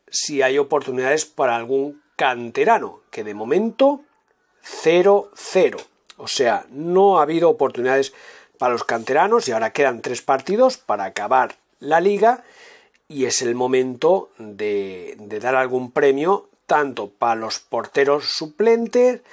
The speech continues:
eh, Leo Román y Dominic Grave, como para alguno de los canteranos, eh, que, bueno, que pueda considerar en su momento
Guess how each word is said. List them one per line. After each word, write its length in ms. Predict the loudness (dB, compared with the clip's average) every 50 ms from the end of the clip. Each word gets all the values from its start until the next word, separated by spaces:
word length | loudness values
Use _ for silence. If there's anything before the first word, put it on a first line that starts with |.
| -20 -20 -20 -20 -20 _ _ _ _ -10
eh, 680 | -8 -6 -4 -4 -2 -2 -2 -2 -2 -2 -4 -4 -6 -6
Leo 240 | -8 -6 -6 -6 -4
Román 600 | -4 -4 -2 0 0 0 0 -2 -4 -12 -16 -18 _ -20 -20 _
y 140 | -18 -10 -6
Dominic 440 | -6 -4 -2 -2 -4 -4 -2 -2
Grave, 320 | 2 2 4 4 2 0 -2 -10 _ _ _ _ _ _ _
como 340 | -4 0 0 0 -2 0 0
para 200 | 0 0 0 0
alguno 380 | -2 -2 -2 -2 0 0 0
de 100 | 2 4
los 260 | 2 2 2 -2 -8
canteranos, 1120 | -10 _ -2 -2 -2 -2 -2 -6 -10 -10 -8 -4 0 2 2 2 2 0 0 -2 -2 -4 -12 -18 -20 _ _ _ _
eh, 600 | -8 -6 -6 -6 -6 -8 -8 -10 -12 -14 -16 -16
que, 140 | -14 -12 -10
bueno, 300 | -8 -8 -10 -10 -12 -14 _
que 140 | -14 -14 -10
pueda 400 | -8 -8 -6 -4 -4 -6 -8 _
considerar 920 | 0 2 4 4 4 2 0 -4 -4 -4 -4 -4 -2 0 0 0 -2 -4 -6 -6
en 160 | -4 -4 -4
su 160 | -6 -8 -10
momento 560 | -10 -8 -8 -8 -8 -8 -8 -8 -8 -8 -10